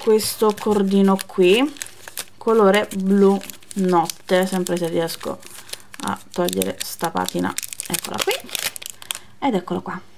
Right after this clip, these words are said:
E questo lo pensavo appunto come, eh, cordino, come choker o anche per realizzare dei, delle collane lunghe in pelle scamosciata, in finta pelle scamosciata o anche per dei braccialetti, perché no?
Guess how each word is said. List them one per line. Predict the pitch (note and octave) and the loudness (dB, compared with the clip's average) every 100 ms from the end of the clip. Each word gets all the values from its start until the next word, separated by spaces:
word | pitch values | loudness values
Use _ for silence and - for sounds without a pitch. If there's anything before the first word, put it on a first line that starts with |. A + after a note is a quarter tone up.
| - - - F4+ | -20 -20 -12 -8
E | - | -4
questo | F3+ - | -4 -2
lo | G3+ | 0
pensavo | G3+ G3 G3+ F3+ | 0 0 2 2
appunto | F#3+ - F#3 F#3 F#3+ | 0 -2 -4 -2 -2
come, | F3+ F3 F#3 G3 - - - - - | 0 0 0 -4 -12 -18 -20 -20 -8
eh, | - F3+ G3 | -2 -2 -2
cordino, | - G#3 G3 G3 G3+ F3+ F#3 F#3+ G3+ - | -2 -2 0 -2 0 2 4 4 0 -4
come | G3+ G3 | 0 0
choker | G3 F#3 F3 G3 G3 F#3+ G3+ | 2 2 2 2 0 0 0
o | F#3+ | 2
anche | F3+ E3+ F3+ - F3+ F#3 F#3 - - - - | 4 4 0 0 2 4 2 -6 -20 -20 -8
per | F#3+ F#3 | -2 2
realizzare | F3+ F3+ F3+ F3+ | 4 4 4 4
dei, | F3 F3 F3 - | 4 4 2 0
delle | F3+ F3 | 2 2
collane | F3 F3 F3 E3+ F3+ | 4 4 4 4 2
lunghe | F3 F3 F3 F3 F#3+ - - - - | 2 2 2 2 0 -4 -18 -20 -6
in | G3 F3 E3+ E3+ | 0 2 2 2
pelle | F#3 F3 F#3 | 2 0 0
scamosciata, | - F3+ F#3+ F#3+ - F3+ | -2 0 0 0 0 2
in | |
finta | F#3+ F#3 F3 | 0 0 0
pelle | F3 F3 | 0 -2
scamosciata | - G3 A#3 F#3+ F#3+ - - - - - | -2 -2 0 0 0 -2 -8 -12 -18 -2
o | - | 4
anche | F#3 F3 F3 G3 | 4 4 2 0
per | F3+ E3+ | 2 2
dei | F3 | 2
braccialetti, | F3 E3+ F#3 F#3 - - - | 0 -2 -4 -4 -4 -4 -4
perché | F#3 - G3 | -6 -6 -6
no? | F2+ | -4